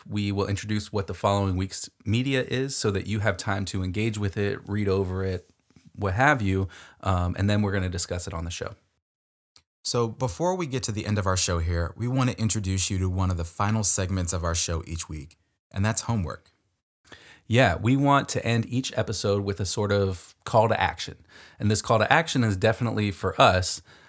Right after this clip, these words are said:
Speaker 1: but we also invite you to join us in that work as well.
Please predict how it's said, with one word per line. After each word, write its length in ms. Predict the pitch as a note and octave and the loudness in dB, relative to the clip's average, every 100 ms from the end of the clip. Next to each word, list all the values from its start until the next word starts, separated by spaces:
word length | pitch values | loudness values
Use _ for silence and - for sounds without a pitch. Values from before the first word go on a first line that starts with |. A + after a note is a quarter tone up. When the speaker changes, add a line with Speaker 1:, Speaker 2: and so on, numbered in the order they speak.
| _ _ _ _ | _ _ _ _
Speaker 1:
but 300 | - D#3 A#2 | 4 6 6
we 140 | A2+ A#2 | 2 4
also 340 | G#2+ G#2 A2+ | 4 4 2
invite 320 | G#2 F#2+ F#2 | 2 2 2
you 160 | - B2+ | 2 2
to 80 | A2+ | 2
join 300 | F#2+ G2 F#2+ | 2 2 2
us 160 | F#2 | 0
in 80 | F#2+ | -2
that 180 | F#2 F2+ | -2 -4
work 240 | F2+ F#2 | -4 -6
as 160 | F2 F2 | -8 -8
well. 420 | F#2 F#2+ F2 F2 | -2 0 0 -4